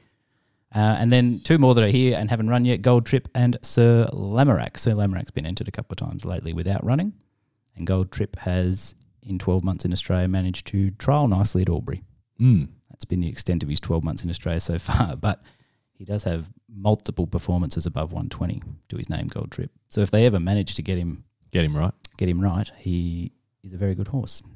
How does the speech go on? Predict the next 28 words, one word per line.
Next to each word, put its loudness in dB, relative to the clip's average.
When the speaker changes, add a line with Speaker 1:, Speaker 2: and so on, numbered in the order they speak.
Speaker 1:
So 4
yeah, 8
that 8
was 6
my 2
interesting 2
fun 2
fact. -4
Twenty-one 6
percent 0
of -14
Speaker 2:
Yeah, 0
Speaker 1:
Grand 6
Prix 6
Speaker 2:
that's 2
Speaker 1:
de 2
Paris. 2
So 6
Speaker 2:
What 4
percentage 2
was 0
Lloyd? 2
Speaker 1:
Ah, -6
well, -6
one, -2
two, -2
three, -4
four, -8